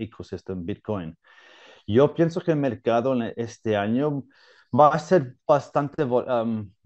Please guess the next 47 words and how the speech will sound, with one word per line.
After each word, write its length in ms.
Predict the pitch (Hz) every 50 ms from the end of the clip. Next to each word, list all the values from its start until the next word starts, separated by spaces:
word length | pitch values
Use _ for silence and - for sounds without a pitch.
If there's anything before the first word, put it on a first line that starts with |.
| - - _ -
ah, 600 | 117 113 107 104 104 101 101 101 101 101 95 85 - _ _ _ _ _ _ _ _
bueno, 480 | _ _ 175 180 175 165 156 - 95 - -
sí, 320 | - - - - 190 160
va 120 | 123 123 131
a 40 |
haber 200 | 143 156 165 165
tempestades, 1040 | - 143 131 - - 110 95 - _ _ _ - - - - 117 117 123 123 110 -
quizá 340 | - - 107 - - 131 123
va 120 | 123 123
a 20 |
haber 160 | 120 113 107 113
otra 240 | 107 107 101 95
compañía 460 | - - 104 - - 104 104 107 104 -
que 80 | 110
va 100 | 98 98
a 80 | - -
caer, 240 | - 101 101 98 101
no, 140 | 104 110
quizá 260 | 104 - 101 - 120 117
no 200 | 117 117 113 110
el 100 | 98 -
tamaño 420 | 117 104 104 107 104 101 104 101
de, 220 | 98 95 95 95 87
de 140 | - 95 -
F 220 | 107 95 - _ _
T 160 | - 110 117
X, 220 | 139 - - - -
pero 220 | _ 147 139 135 131
va 100 | 135 143
a 40 |
ser 240 | - - 165 156 123
duro 320 | 113 120 117 104 104 92 87
este, 340 | 85 - - _ 90 - 107
este 280 | 92 - _ _ 98
año. 300 | 95 98 101 104 98 90 - _ _ - -
Pero 140 | - 107 101
yo 260 | 104 131 135 135 - _ - - - - - _ _ _ _ _ _ _ _ _ _ -
no 220 | 160 165 180 180
sé, 180 | 180 - 170 143
es 80 | -
difícil 320 | 160 151 - 185 160 147 -
saber 200 | 170 156 156 139
de 100 | 135 131
dónde 140 | 131 131
va 120 | 127 127 123
a 100 | 117 120
ir, 220 | 120 113 - 113